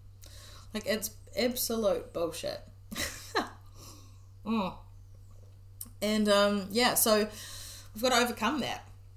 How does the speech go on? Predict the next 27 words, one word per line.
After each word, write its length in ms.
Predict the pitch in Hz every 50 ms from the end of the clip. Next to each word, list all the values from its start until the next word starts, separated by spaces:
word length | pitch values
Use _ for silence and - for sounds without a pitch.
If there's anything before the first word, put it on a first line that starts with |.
| - - - - -
which 140 | 220 220
I 40 | 262
think 140 | 247 254 254
is 120 | 254 220
ridiculous, 840 | 208 208 208 208 233 233 - - - 233 190 160 - - - - -
that 280 | - 196 180 156 -
we 100 | 190 214
have 120 | 208 208 -
to 100 | 202 196
learn 360 | 196 196 196 202 202 196 196
how 140 | 196 196 185
to 100 | 175 180
actually 240 | - - - 196 185
be 140 | 185 175
nice 380 | 170 170 175 170 165 170 180 - -
to 120 | 190 180
ourselves 360 | 170 165 - 165 160 160 165
because 260 | - 175 180 - 175 160
our 160 | 156 160 160 -
culture 380 | - - 185 175 - - 180 175
has 200 | 175 165 160 -
taught 320 | - - - 175 175 -
us 440 | 156 - - - - - - - - - - - - - - - - - - - - - - - - - -
how 340 | - 196 180 175 170 170 170
to 420 | - - 180 165 156 151 151 151
feel 400 | 160 - 170 165 160 160 151 139
unworthy 680 | 143 160 156 151 156 156 151 156 - 147 107 90 -